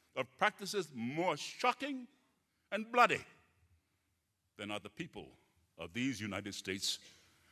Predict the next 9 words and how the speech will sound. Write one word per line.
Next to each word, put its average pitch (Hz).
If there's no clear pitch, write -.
at 87
this 107
very 90
hour. 62
At 78
a 80
time 160
like 156
this, -